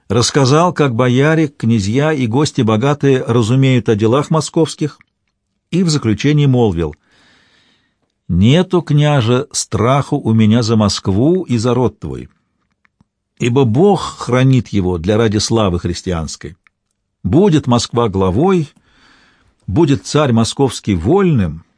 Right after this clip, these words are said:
будет и церковь православная русская главой всего христианства православного.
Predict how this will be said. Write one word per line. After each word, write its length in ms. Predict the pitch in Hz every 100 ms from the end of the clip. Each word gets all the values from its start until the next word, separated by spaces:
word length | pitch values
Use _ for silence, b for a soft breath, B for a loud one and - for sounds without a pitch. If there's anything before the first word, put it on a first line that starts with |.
| _ _ _ _ _
будет 360 | - 120 147 - -
и 100 | 135
церковь 640 | - 165 156 - 104 -
православная 800 | - 113 120 - 135 147 131 127
русская 460 | 117 156 - 135 120
главой 640 | 90 107 117 135 175 175
всего 500 | - - 131 107 165
христианства 840 | - 131 - 110 117 131 - 113 110
православного. 840 | 104 104 101 101 95 78 69